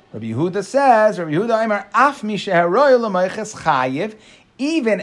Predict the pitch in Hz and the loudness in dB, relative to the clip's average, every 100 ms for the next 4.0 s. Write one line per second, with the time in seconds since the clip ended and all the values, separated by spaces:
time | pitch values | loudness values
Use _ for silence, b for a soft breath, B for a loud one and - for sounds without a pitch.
0 | - 233 233 233 185 165 151 - - 247 | -2 -2 -2 -4 -10 -8 -10 0 2 4
1 | 208 170 - - 233 220 190 165 196 202 | 2 -4 -10 -6 -2 2 2 0 -4 -4
2 | 175 - 190 190 190 202 196 185 - 233 | -6 2 2 2 0 -2 -2 -12 -4 -4
3 | 190 156 135 131 160 127 127 120 151 | -4 -6 -4 -2 -2 2 4 4 2